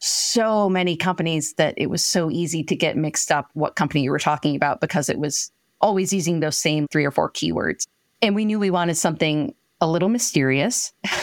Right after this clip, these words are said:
<laughs> and we wanted something that we could get a company name dot com website for, which even back then was not easy. We really like Latin words. We like using Latin root words.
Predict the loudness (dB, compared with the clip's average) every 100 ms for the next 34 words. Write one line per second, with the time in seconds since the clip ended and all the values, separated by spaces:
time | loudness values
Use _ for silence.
0 | -2 -4 -6 -18 -4 0 2 2 2 2
1 | 0 0 0 0 0 0 0 0 0 2
2 | 0 2 0 0 -4 _ -2 0 0 0
3 | 0 0 0 -2 -4 _ _ 0 0 0
4 | 0 0 2 0 0 -2 0 0 -2 -2
5 | -2 0 -2 -2 -2 -2 -2 -4 -10 _
6 | -2 0 0 0 0 0 0 0 0 0
7 | 0 -2 -6 -10 _ _ _ -4 0 0
8 | -2 -2 -2 0 -2 -4 -14 _ _ -4
9 | -2 0 0 0 2 2 2 0 -2 -6
10 | -18 _ -2 0 2 2 0 0 2 2
11 | 2 0 0 0 2 0 0 0 0 0
12 | 0 0 0 0 0 0 0 0 -2 -4